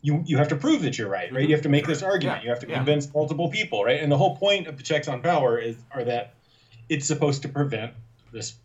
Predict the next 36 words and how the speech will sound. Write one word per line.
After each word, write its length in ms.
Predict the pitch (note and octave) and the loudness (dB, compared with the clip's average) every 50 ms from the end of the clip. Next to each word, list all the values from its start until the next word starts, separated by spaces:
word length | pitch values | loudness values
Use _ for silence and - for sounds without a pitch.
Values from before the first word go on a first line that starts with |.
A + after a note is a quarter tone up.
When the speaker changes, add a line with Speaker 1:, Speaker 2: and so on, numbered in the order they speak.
| _ _ _ - | _ _ _ -16
Speaker 1:
you 100 | D3 A#2+ | -14 -10
know, 180 | - A#2+ A#2 A#2 | -8 -8 -8 -8
person 260 | - G#2 - - A2+ | -6 -8 -6 -6 -4
who 120 | F#2+ A2 A2+ | -2 2 2
has 160 | A2+ A#2 A#2 | 4 2 2
absolute 540 | G#2+ - A#2+ - - - B2+ B2+ C3+ C#3+ C#3 | 0 -2 -4 -4 -4 -2 0 2 2 2 2
certainty 640 | - D3+ E3 C#3+ B2 G#2+ G#2+ G#2+ A2+ B2+ C#3+ B2 B2+ | 2 2 2 0 -2 -4 -4 -2 0 2 0 0 0
in 160 | A#2+ A#2 A#2 | 0 0 0
their 340 | A2+ A2 A2 A2+ A2+ A2 A2 A#2 - - - - | 2 2 2 2 0 0 -2 -8 -10 -14 -16 -20
view 340 | - - A2+ B2+ D#3+ F#3+ F3 B2 | -16 -6 2 2 4 6 6 4
on 180 | G2 F#2+ F#2+ - | 2 0 -2 -6
things. 480 | F#2+ F2 F2 F#2 B2 C3+ C3 - - - _ _ _ _ - - - _ _ _ _ - - | -8 -8 -8 -10 -12 -14 -14 -14 -14 -16 _ _ _ _ -20 -20 -20 _ _ _ _ -8 0
Um, 580 | B2+ A#2+ A#2+ A#2 A2+ A2 G#2+ A2 A2 A2 - - | 2 4 6 6 4 2 0 -4 -6 -6 -6 -4
and 460 | C#3+ C3 B2 B2 B2 B2 B2+ C#3+ C#3 - | -4 -4 -4 -2 -2 -2 -2 -4 -2 0
yeah, 200 | F#3 G3 D#3+ B3 | 0 2 2 2
I 40 | A#3+ | 0
mean, 120 | A#3+ A#3+ | -2 -2
that, 200 | C3 D#3+ D#3+ B2 | -2 -4 -4 -4
that's, 540 | D3 D3+ D3+ - - - - - - - - - _ _ _ _ - - _ _ _ _ - - | -4 -6 -6 -6 -10 -12 -12 -10 -12 -12 -14 -18 _ _ _ _ -20 -20 _ _ _ _ -12 -8
I, 40 | E3+ | -8
I, 200 | E3+ F3 F#3+ F3+ - F#3 | -8 -8 -10 -14 -8 -6
again, 280 | F#3+ E3+ A3 G#3 C#3 B2 | -4 0 0 0 0 0
it's, 460 | B2+ C#3 C#3+ D#3 D3+ C#3 - - - - | -2 -4 -4 -6 -8 -10 -10 -14 -10 -6
it's 220 | F3 D3+ C3+ - | -6 -6 -6 -6
this 240 | - - F3 - - | -2 -2 -2 0 0
inability 560 | G3+ G3+ A3 D#3 D#3 E3 F3 F3 D3+ C3+ B2+ | -2 -2 0 2 4 4 4 4 4 4 4
that, 220 | A#2 B2 B2 - - - - - - - - - - | 2 2 -2 -2 -4 -14 -16 -16 -14 -16 -16 -8 -6
that 140 | D#3 C#3 | -4 0
we 160 | C#3+ C#3+ C#3+ C#3+ | 4 6 6 6
as 140 | C3 C3 | 6 4
Americans 380 | B2 B2 B2+ C3 B2+ B2+ A#2 A2 | 4 4 4 4 4 2 -2 -4
have 220 | A#2 A2+ A2+ A2+ | -2 -2 -4 -2
to 80 | - A2 | -6 -8
put 180 | A2+ - D#3 D3 | -2 0 0 2
ourselves 680 | B2+ A#2 A#2 - C#3 B2 A#2 A2+ A2 G#2+ - - - _ _ _ _ _ _ _ _ _ _ _ _ _ _ _ - | 2 0 0 0 -2 0 0 0 -2 -6 -12 -14 -16 _ _ _ _ _ _ _ _ _ _ _ _ _ _ _ -4
in 540 | D#3+ C#3+ D3 D3 C#3+ C#3+ C#3 C3+ C3 C3+ | 2 4 4 4 4 4 2 0 -2 -4